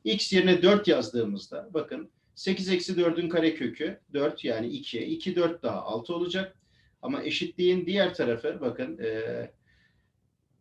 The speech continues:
ikiye eşit olacak ki altı ikiden farklı bir sayıdır. Dolayısıyla x yerine dört kök olarak alamayacağız. Peki x yerine eksi bir aldığımızda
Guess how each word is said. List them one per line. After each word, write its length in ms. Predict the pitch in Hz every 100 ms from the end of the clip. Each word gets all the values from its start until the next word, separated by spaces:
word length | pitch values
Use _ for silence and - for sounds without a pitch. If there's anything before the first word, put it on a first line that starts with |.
| _ _ _ -
ikiye 340 | - 196 196
eşit 220 | 165 -
olacak 440 | 170 156 208 202 -
ki 280 | 180 196 - -
altı 360 | 135 147 -
ikiden 440 | 156 - 135 185 202
farklı 340 | 175 160 147
bir 60 | 117
sayıdır. 540 | 113 95 95 - - -
Dolayısıyla 800 | 165 175 175 214 143 151 330 _ _ _ -
x 320 | - - -
yerine 500 | 139 117 107 151 - _ 117
dört 440 | 151 196 - - _ _ _
kök 260 | - 190 127
olarak 320 | 110 170 190
alamayacağız. 680 | 175 143 104 98 - - _ _ _ - _ _ -
Peki 220 | 170 214
x 240 | 220 -
yerine 140 | 233 226
eksi 320 | 214 - 220
bir 260 | 240 -
aldığımızda 760 | 156 139 131 120 104 120 - -